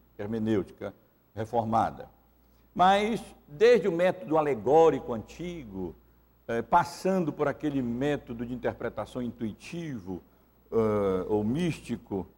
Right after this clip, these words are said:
através do qual alguém abre a Bíblia e lê, sem contexto histórico nenhum, um versículo, e ali aplica de maneira absolutamente indevida, a, a circunstâncias históricas diferentes, indevidas,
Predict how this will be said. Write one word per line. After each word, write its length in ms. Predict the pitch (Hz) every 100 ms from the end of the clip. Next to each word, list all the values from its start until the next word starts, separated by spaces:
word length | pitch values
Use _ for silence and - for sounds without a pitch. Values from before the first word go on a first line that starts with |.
| _ _ _
através 440 | 117 147 131 143
do 100 | 123
qual 300 | 123 139 147
alguém 500 | 143 120 110 135 131
abre 260 | 127 117 117
a 40 |
Bíblia 500 | 98 104 151 147 123
e 80 | 123
lê, 580 | 120 135 156 156 151 139 _ _ _
sem 340 | - - 170 156
contexto 540 | 135 147 - 151 -
histórico 460 | 139 - 139 135 135
nenhum, 360 | 131 139 165
um 40 | 143
versículo, 840 | 131 123 - 165 156 - 147 139 - _ _ _
e 80 | -
ali 300 | 151 139 151
aplica 500 | 135 - 147 160 135
de 80 | 127
maneira 380 | 127 127 135 190
absolutamente 880 | 190 151 143 131 123 131 120 117 - _ _ _
indevida, 840 | 123 117 107 92 151 170 131 113 - _ _ _ _
a, 500 | 110 110 95 92 -
a 40 |
circunstâncias 880 | - 165 151 131 - - 185 180 123
históricas 500 | 107 - 127 113 117 - _
diferentes, 720 | 107 110 104 101 143 143 110
indevidas, 580 | 104 107 92 120 107 101